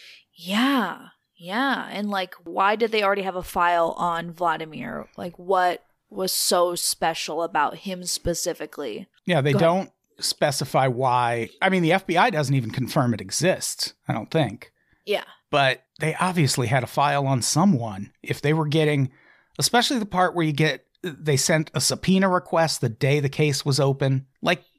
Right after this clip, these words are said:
Speaker 2: that means they had some prior knowledge of the people involved in this. And it seems like it goes beyond just them investigating Vladimir. Like, I wonder if, because, like, there's a thing in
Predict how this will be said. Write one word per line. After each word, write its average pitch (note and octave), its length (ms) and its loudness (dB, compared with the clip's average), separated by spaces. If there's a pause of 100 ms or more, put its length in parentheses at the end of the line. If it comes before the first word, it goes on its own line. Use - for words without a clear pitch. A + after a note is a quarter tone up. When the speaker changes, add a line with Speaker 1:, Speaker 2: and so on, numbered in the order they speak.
Speaker 2:
that A#3+ 180 2
means A3+ 260 0
they G3 140 2
had E3+ 260 2
some C#3+ 200 2
prior D3 360 0
knowledge B2+ 640 -2 (140)
of B2+ 440 -2 (160)
the C#3+ 300 2
people C#3 440 0
involved B2 520 0
in A2 120 -4
this. - 340 -4 (160)
And C#3+ 120 2
it D3 100 -2
seems G#3 380 4
like G3 220 2
it - 120 -4
goes D#3+ 280 2
beyond C3+ 500 2
just - 380 0
them B2 160 2
investigating A2+ 840 -2
Vladimir. A2 840 -4 (140)
Like, B2+ 280 0
I C3 140 2
wonder D3 680 0
if, C#3 460 -2 (180)
because, A3+ 300 0
like, A#3+ 280 0 (580)
there's G3+ 180 -4
a G#3 60 -8
thing G3+ 300 0
in F3 580 0